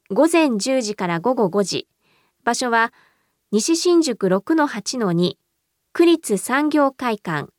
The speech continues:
ビズ新宿。内容は基本的なビジネス文書の書き方です。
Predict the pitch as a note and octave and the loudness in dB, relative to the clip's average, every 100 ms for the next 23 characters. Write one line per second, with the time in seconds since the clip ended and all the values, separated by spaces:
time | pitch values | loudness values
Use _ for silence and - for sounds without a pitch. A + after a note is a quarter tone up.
0 | - A#3+ D#4 A3+ - G#3 G#3 F#3 - E3 | -6 -2 0 0 -2 -2 -2 -4 -4 -4
1 | - _ _ _ _ _ - B3+ C#4 C4+ | -6 _ _ _ _ _ -4 0 0 0
2 | B3 A#3 A3+ - - A3+ B3 E4+ F4+ D#4+ | 2 0 0 -6 -6 -2 2 2 2 0
3 | D4 C#4+ G#3+ G#3 D4 E4 E4 D#4 D#4+ D4+ | 0 -2 0 -2 0 0 0 0 0 0
4 | G#3 F3+ F3+ - A3 G#3+ F3 F#3 - | -2 -4 -6 -8 -8 -4 -2 -2 -4